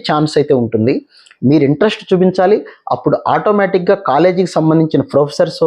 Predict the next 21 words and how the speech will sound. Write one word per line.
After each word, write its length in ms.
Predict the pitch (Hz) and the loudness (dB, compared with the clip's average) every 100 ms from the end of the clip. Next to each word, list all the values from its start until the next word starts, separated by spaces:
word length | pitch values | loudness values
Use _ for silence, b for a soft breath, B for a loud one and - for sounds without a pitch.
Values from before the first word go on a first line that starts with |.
| 151 | 0
సీనియర్స్ 460 | - 165 165 160 143 | 2 2 2 0 0
మిమ్మల్ని 340 | 127 127 107 | 2 2 2
ఎంకరేజ్ 340 | 127 180 170 165 | 0 2 0 2
చేస్తారు. 360 | 151 - 147 196 B B B _ | -2 2 0 0 B B B _
మంచి 280 | 120 170 - | 0 0 0
కాలేజీ 360 | 202 185 180 175 | 0 2 2 2
అయితే 140 | - - - | 0 -4 -2
చాలా 260 | 131 180 | 2 2
మంచి 260 | 190 185 - | 2 -2 -2
కంపెనీలు 360 | 156 143 143 131 | -2 0 2 0
వస్తాయి. 280 | - 113 113 b b - | 0 -2 -2 b b -6
ఒక 120 | - 117 | 0 2
యావరేజ్ 480 | 127 175 208 202 | 4 4 4 2
రకమైన 360 | 185 180 175 175 | 0 0 0 0
కాలేజీలో 400 | 151 151 147 151 | 0 2 2 2
జాయిన్ 280 | 135 131 131 | 2 2 2
అయినా 160 | 135 165 123 | 0 0 -2
దానికి 340 | 120 160 180 165 | -2 0 -2 -4
తగ్గట్టు 360 | 151 190 - 156 | -2 -2 0 -2
కంపెనీలు 380 | 147 151 135 | -2 0 2
వస్తాయి. 300 | 117 - 101 | 0 0 -2